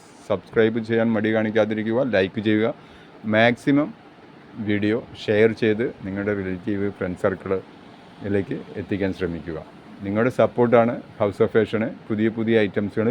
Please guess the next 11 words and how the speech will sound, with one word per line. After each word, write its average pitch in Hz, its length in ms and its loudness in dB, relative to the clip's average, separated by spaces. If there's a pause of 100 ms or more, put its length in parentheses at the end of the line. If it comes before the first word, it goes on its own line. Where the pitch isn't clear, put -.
(100)
വിലക്കുറവിൽ 101 480 2
കൊണ്ടുവരാനുള്ള 101 540 2
പ്രചോദനം 107 480 6
ഉണ്ടാക്കുന്നത്. 82 440 -6 (640)
അപ്പോൾ 120 200 -2 (420)
എല്ലാവരുടെയും 107 580 6 (120)
സഹകരണം 107 380 4
പ്രതീക്ഷിച്ചുകൊണ്ട് 110 480 -2 (160)
നമുക്ക് 101 240 -4 (200)
വീഡിയോ 101 300 0
കാണാം. 110 220 -6